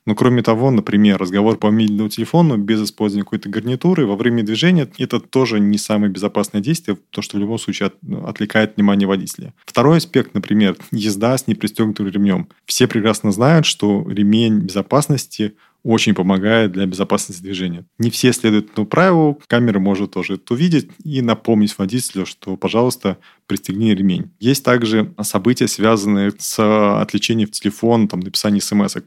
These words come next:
Это еще более опасная ситуация, чем разговор по мобильному телефону. Она тоже это умеет увидеть и напомнить, что, пожалуйста, лучше концентрируйся на дороге, на движении.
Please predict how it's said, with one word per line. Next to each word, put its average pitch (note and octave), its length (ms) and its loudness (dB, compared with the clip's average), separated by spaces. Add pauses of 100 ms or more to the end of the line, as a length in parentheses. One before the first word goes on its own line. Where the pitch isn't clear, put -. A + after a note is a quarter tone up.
(120)
Это A2+ 200 -4
еще G#2+ 180 0
более F#2+ 300 0
опасная F#2+ 560 -2
ситуация, G2 480 -4
чем G2 340 -8
разговор G#2 400 0
по C#3+ 120 -2
мобильному A2+ 260 0
телефону. G#2+ 500 -2 (200)
Она A#2 120 2
тоже G#2 220 2
это F#2+ 160 -2
умеет G#2 340 0
увидеть E3+ 420 0 (180)
и C3 40 0
напомнить, A#2+ 480 2
что, F#2 480 -6
пожалуйста, G#2+ 540 -2
лучше G#2+ 160 -2
концентрируйся - 540 -6
на A#2 80 4
дороге, C#3+ 480 4
на A2+ 120 -2
движении. C3 600 2